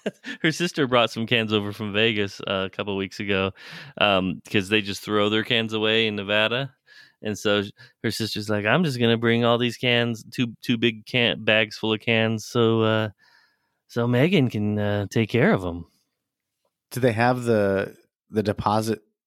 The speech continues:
Speaker 2: numbers on them? Like,
Speaker 1: They have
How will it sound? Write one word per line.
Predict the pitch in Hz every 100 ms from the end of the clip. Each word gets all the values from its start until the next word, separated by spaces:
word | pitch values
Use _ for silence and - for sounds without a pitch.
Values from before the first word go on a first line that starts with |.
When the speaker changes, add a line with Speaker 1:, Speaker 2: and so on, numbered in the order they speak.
| _ 104 107
Speaker 2:
numbers | 107 107 107
on | 95 107 143
them? | 180 202 _ _ _ _ _ _ _ _ _ _ _
Like, | 107 110 - _ _ _ _ _
Speaker 1:
They | 143
have | 123